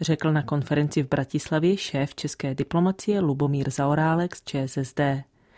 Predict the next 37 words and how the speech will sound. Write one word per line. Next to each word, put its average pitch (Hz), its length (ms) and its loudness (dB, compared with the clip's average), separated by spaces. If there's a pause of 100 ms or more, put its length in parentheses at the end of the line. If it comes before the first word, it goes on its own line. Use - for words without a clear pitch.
(380)
Přiznal 151 460 2
ovšem, 156 320 2
že 165 140 0
stávající 156 600 2
koalice 165 520 2
není 165 360 6
s - 120 -6
to 170 100 0
se - 180 -2
dohodnout 165 480 4
na 170 100 2
konkrétním 160 680 2
datu 160 260 2
přijetí 156 560 0
jednotné 160 520 2
evropské 151 580 0
měny. 156 380 4 (800)
Ministr 220 400 6
připomněl, 135 560 2
že 156 120 2
podle 151 300 2
koaliční 143 640 2
smlouvy 135 540 0
budou 135 260 2
Č 135 300 -2
S 127 100 -6
S 131 140 -4
D, 131 400 0
Hnutí 143 440 0
ANO 139 380 0
a - 60 -2
K 143 240 0
D 143 200 2
U 147 80 0
Č - 260 -4
S 139 220 -6
L 165 200 2